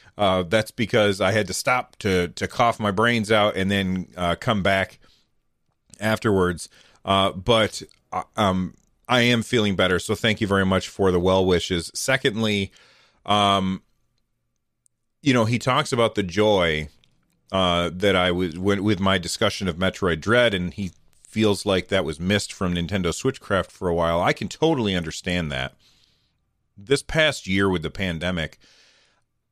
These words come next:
I felt like Nintendo has mostly been disappointing me,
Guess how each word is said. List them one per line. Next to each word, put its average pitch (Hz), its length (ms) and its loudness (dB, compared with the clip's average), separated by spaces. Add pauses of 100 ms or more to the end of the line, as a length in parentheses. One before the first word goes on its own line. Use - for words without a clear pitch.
(160)
I 120 200 0
felt 135 420 0
like 139 340 0 (1300)
Nintendo 123 800 2
has 98 800 -2
mostly 156 840 0
been 113 400 -2
disappointing 87 800 -4 (180)
me, 71 320 -10